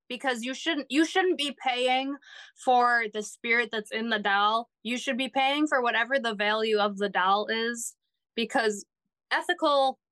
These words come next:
people who are actually trying to find homes for the spirits and stuff are not gonna be asking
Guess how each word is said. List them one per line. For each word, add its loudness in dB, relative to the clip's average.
people -4
who 0
are 4
actually -2
trying -2
to -4
find -2
homes -2
for 2
the 2
spirits 0
and -2
stuff 0
are 2
not 0
gonna -6
be -2
asking -2